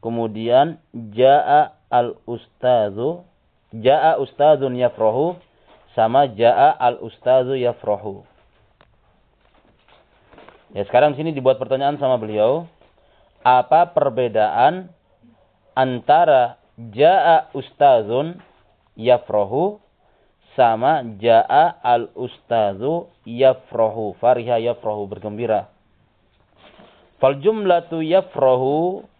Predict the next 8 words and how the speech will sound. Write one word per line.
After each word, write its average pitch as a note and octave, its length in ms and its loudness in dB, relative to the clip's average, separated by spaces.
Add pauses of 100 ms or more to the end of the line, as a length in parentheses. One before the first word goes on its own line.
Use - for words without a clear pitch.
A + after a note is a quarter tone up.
(540)
fal C#3+ 160 4
jumlatu F3 480 0
al-fi'liyatu D3+ 640 0
yafrahu D3+ 480 0
na'tun D3+ 480 -2
fil C3 160 -4
misali C#3 480 2
al-awwal. A#2+ 560 0